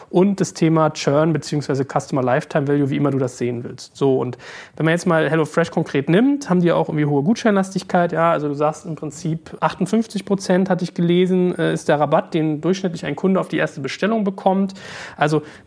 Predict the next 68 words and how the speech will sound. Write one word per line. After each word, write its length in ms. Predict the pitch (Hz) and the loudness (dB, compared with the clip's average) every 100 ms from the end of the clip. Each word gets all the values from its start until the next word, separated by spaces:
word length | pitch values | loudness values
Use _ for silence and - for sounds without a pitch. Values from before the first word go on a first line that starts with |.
| - | 0
da 300 | 160 170 190 | 2 4 2
irgendwie 280 | 170 170 165 | 0 0 2
eine 120 | 156 | 0
hohe 180 | 139 131 | 2 0
Streuung, 540 | - 180 208 220 214 | 0 0 2 2 2
hoher, 300 | 170 175 165 | 2 2 0
hoher 180 | 160 156 | 0 0
Verlust, 640 | 151 147 214 254 - - - | 0 2 2 0 -10 -10 -2
ähm, 200 | 165 165 | 0 0
plus 260 | - 190 | 0 0
das 100 | 185 | 0
ganze 220 | 151 143 139 | -2 -2 2
Marketing-Thema, 760 | 143 202 226 214 202 214 196 | 2 2 0 -2 0 2 2
also 160 | 156 143 | 0 2
hundertachtzig 480 | 180 170 - - 170 | 2 2 -2 -4 -2
Millionen 520 | 156 151 160 165 160 | 0 0 0 0 -2
irgendwie 360 | 147 151 151 | -2 -2 -4
finde 200 | 147 151 | -4 -4
ich 60 | 147 | -4
schon 180 | - 135 | -2 0
sehr, 120 | 143 | 0
sehr 140 | 139 | 0
krass, 220 | 131 202 190 | 0 0 0
oder 100 | 139 | 0
hundertneunzig, 520 | 135 139 196 233 196 | 0 2 2 2 0
was 140 | 165 | 0
Alex 340 | 165 165 165 - | 2 0 0 0
meinte, 300 | 160 160 156 | 0 0 0
bei 180 | 143 | 0
den 320 | 135 127 127 123 | 2 0 -2 -4
Customer 300 | 139 - 147 | -4 -4 -6
Acquisition 420 | - 147 202 240 | -2 0 0 2
Costs. 380 | - 202 - - - - - - | 2 2 -2 -18 -18 -18 -18 -2
Und 80 | - | 2
dann 80 | |
ist 100 | 185 | 2
die 60 | 190 | 2
Frage, 320 | 165 151 156 | 2 2 4
wie 80 | 151 | 2
viele 180 | 160 196 | 0 0
von 140 | 160 | 0
denen 160 | 147 156 | 0 2
bleiben 180 | 143 139 | 0 -2
aktiv, 440 | - - 233 262 | -6 0 2 2
sonst 200 | - 160 | 0 0
muss 140 | 165 | 0
ich 180 | 175 - | 0 -2
eigentlich 320 | 160 160 175 | 0 0 0
meine 200 | 170 147 | 0 -2
Customer 340 | 143 175 - 160 | 0 -2 0 -2
Acquisition 460 | 139 147 170 - | -2 -2 -2 -2
reingeben, 720 | 160 135 160 160 160 175 180 180 | 0 2 2 2 2 4 2 2
um 220 | 151 151 | 0 2
mein 360 | 143 139 143 139 | 2 0 0 -2
Wachstum 360 | 151 - 160 | -4 -2 -2
sozusagen 340 | 147 - 139 135 | -2 0 -2 0
stetig 380 | - 180 175 | 0 0 0
zu 160 | - 127 | -6 -6
halten 280 | 127 147 180 | -4 -2 -2
und 120 | 139 | 0
nicht 260 | 143 151 - | 0 -2 0
mal 260 | 151 147 | 0 2
mehr, 440 | 143 139 143 143 147 | 2 2 2 0 0
äh, 120 | 147 | 0
nach 140 | 139 - | 0 2
oben 180 | 202 | 2
zu 160 | 160 139 | 0 -6
wachsen. 320 | 120 - - | -10 -10 -18